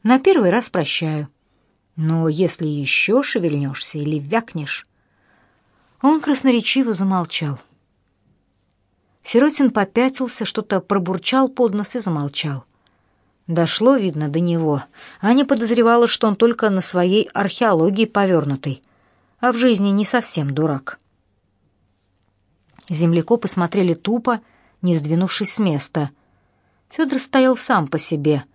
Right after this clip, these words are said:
Впрочем, Аня на него не смотрела, чтобы себя не раскрыть. «Знает уже», что хитрый этот Федор, и глаз у него приметливый.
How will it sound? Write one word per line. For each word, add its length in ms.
Впрочем, 540
Аня 300
на 100
него 240
не 120
смотрела, 560
чтобы 340
себя 360
не 120
раскрыть. 600
«Знает 600
уже», 320
что 320
хитрый 500
этот 200
Федор, 560
и 120
глаз 540
у 40
него 240
приметливый. 840